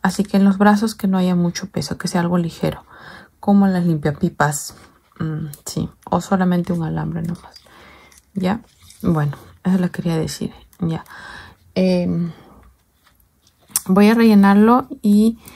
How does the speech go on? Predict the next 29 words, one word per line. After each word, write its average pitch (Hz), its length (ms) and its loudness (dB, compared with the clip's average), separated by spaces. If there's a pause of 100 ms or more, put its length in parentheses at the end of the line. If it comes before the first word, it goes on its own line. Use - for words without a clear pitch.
(500)
y 208 80 4
vamos 233 240 4
a 262 80 0
coser 214 280 4
un 214 80 6
poco 214 240 2
más, 220 340 4
así 208 260 -2
que 208 360 -4
esto 208 260 0
lo 190 100 2
vamos 190 320 0
a 208 100 0
cortar 214 600 0
y 208 140 0
lo 180 120 0
vamos 175 440 -2
a 180 100 -2
forrar 180 460 0
con 185 200 -2
cinta, 208 380 2
todo 208 300 -2
para 202 320 -2
que 196 240 -6
ya, 196 280 0 (920)
eh, 190 340 0
cerremos 175 640 -2
este - 240 -6
bracito. - 440 -10